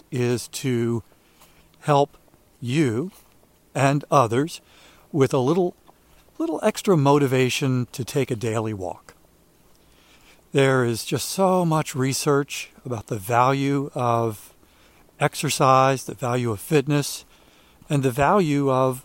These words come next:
walking for fitness. For many, this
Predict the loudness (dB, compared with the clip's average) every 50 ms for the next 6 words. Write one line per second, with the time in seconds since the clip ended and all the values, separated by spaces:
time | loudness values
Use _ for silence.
0 | _ _ _ -4 -2 -2 -2 -2 -2 -2 -4 -4 -4 -8 -8 -6 -6 -6 -6 -6
1 | -10 -14 -14 -16 -18 -18 _ _ _ _ _ _ _ -20 -20 -20 -20 -20 -20 _
2 | _ _ -20 _ _ -14 -6 -2 0 2 2 2 2 2 2 2 2 2 2 2
3 | 0 0 -2 -2 -2 -4 -6 -10 -12